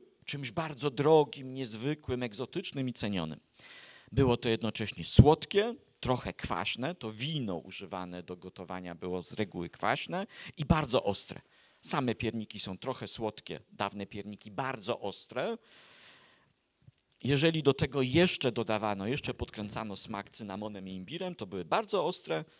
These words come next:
kwaśne i słodkie. Wszystkie smaki naraz. Egzotyka, połączenie czegoś lokalnego, mąki, mąki żytniej. Najczęściej to były zwykle, e, pierniki z mąki żytniej, bardzo długo.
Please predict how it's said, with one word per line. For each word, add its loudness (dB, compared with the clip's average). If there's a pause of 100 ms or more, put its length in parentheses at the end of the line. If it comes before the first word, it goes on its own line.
(200)
kwaśne -2
i -8
słodkie. -8 (380)
Wszystkie -2
smaki -8
naraz. -10 (500)
Egzotyka, -6
połączenie -6
czegoś -6
lokalnego, -4
mąki, -6
mąki -12 (360)
żytniej. -12 (360)
Najczęściej -12
to -18
były -10 (280)
zwykle, -6 (580)
e, -8
pierniki -10
z -12
mąki -12
żytniej, -12
bardzo -8
długo. -6